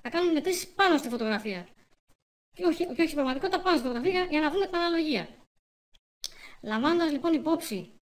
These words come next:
και τη γωνία που κάθεται ο Τραμπ, ε, τριγωνομετρικά, είκοσι με τριάντα μοίρες, θα κάνουμε τη μέτρηση αυτή,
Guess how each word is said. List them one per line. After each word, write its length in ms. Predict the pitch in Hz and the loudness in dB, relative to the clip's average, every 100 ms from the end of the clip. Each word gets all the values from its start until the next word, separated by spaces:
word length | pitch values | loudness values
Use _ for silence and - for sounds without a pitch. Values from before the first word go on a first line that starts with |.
| _ _ _ _ _ _ - | _ _ _ _ _ _ 2
και 180 | 359 | 4
τη 100 | 359 | 4
γωνία 360 | 320 311 285 233 | 4 4 4 2
που 80 | 220 | -2
κάθεται 280 | 254 240 240 | -2 -2 -4
ο 60 | |
Τραμπ, 320 | 240 247 208 - - _ _ _ | -2 -2 -2 -6 -18 _ _ _
ε, 380 | - 233 226 214 | -6 -2 0 -2
τριγωνομετρικά, 840 | 233 240 240 226 214 226 285 330 | 0 2 2 0 -2 -2 -2 -2
είκοσι 340 | 285 254 233 233 | -6 -4 -4 -2
με 120 | 226 | -4
τριάντα 300 | 240 262 233 | -2 0 0
μοίρες, 420 | 226 269 359 - - - - - _ | 0 0 -2 -6 -18 -20 -20 -20 _
θα 100 | - | -6
κάνουμε 240 | 294 359 349 | 2 4 4
τη 80 | 311 | 4
μέτρηση 300 | 339 302 233 | 2 0 -4
αυτή, 440 | 226 294 381 | -2 -2 -2